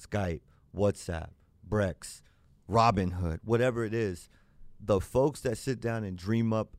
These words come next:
that solution because they know the challenges that we're about to face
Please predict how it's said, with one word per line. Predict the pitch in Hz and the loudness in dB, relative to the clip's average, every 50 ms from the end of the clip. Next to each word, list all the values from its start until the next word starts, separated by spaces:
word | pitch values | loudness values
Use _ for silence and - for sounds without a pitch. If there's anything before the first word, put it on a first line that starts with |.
| - - | -16 -12
that | 87 87 101 98 98 98 - - _ _ _ _ _ _ _ _ | -6 -2 0 0 0 -2 -4 -6 _ _ _ _ _ _ _ _
solution | - - - - 107 95 90 98 107 110 104 - - 85 76 78 76 76 - _ _ _ _ _ _ _ _ | -18 -12 -6 -4 -4 -2 -2 -2 -2 -2 -4 -6 -8 -8 -8 -8 -10 -14 -18 _ _ _ _ _ _ _ _
because | - 107 - - 110 110 92 85 | -6 -4 -2 -2 -2 -2 -2 -2
they | 98 98 92 | -4 -4 -4
know | 92 92 95 101 110 110 104 92 87 - - - - - | -4 -4 -4 -2 -2 -2 -2 -2 -4 -8 -10 -16 -18 -12
the | - 90 | -10 -8
challenges | - - - 113 104 101 104 101 98 85 98 101 101 85 | -8 -6 -6 -6 -6 -6 -6 -6 -6 -6 -6 -8 -6 -6
that | 95 90 | -6 -4
we're | 90 98 95 92 | -4 -2 -4 -4
about | 82 92 90 87 - | -4 -4 -6 -6 -8
to | 90 | -10
face | - - 107 110 123 120 - - | -10 -8 -6 -6 -6 -6 -8 -14